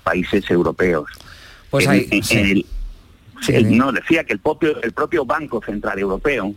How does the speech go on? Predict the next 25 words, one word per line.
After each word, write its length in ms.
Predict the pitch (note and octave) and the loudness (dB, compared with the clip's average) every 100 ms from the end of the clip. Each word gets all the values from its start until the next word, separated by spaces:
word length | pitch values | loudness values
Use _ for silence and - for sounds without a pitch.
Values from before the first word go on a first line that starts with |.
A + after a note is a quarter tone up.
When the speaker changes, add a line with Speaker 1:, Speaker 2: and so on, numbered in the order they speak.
| - - _ - - - - - | -10 -20 _ -20 -20 -20 -20 -12
Speaker 1:
con, 380 | - - D#2 D#2 - | -8 -8 -6 -8 -8
eh, 120 | - | -8
cuyo 260 | - E2+ E2 | -2 2 2
vicepresidente 720 | E2+ - D#2+ - G#2+ A2+ G#2+ | 2 0 -2 0 2 2 0
es 140 | G2 - - - - | -2 -8 -16 -18 -10
el 220 | - D#2 - | -4 -2 -2
señor 300 | E2+ G2 F#2 | 0 2 2
de 80 | D#2+ | 2
Guindos, 460 | A#2+ E3 B2 G2 | 2 2 0 -2
que 120 | - | 0
Speaker 2:
Mm. 60 | C#3+ | 2
Speaker 1:
no 140 | F#2+ | 2
parece 540 | F2+ - D#2 G#2+ - - | -2 -4 -4 -4 -6 -2
dudoso, 600 | F2 A2+ C#3 - C3 A3 - - - - | 2 2 0 -2 -2 -4 -10 -20 -20 -12
ha 100 | - | -6
recomendado 640 | F#2 G2 G#2+ A2 G#2+ A#2 C#3 | -4 -2 0 2 2 2 0
que 80 | C3+ | -2
los 160 | A#2+ | -2
salarios 480 | G2 G2 A2+ C3+ E3 - - - | -2 -2 0 0 -2 -6 -20 -10
en 120 | - | -8
general 500 | - - G#2 C3 A2+ - G#2 - - - | -4 -2 0 0 -2 -8 -14 -16 -12 -2
suban 280 | G#2 A#2+ A2+ | 0 2 0
al 100 | G#2+ | 2
menos 400 | A#2+ A#2+ G#2+ G2 | 2 2 0 -2
al, 160 | E2+ | -4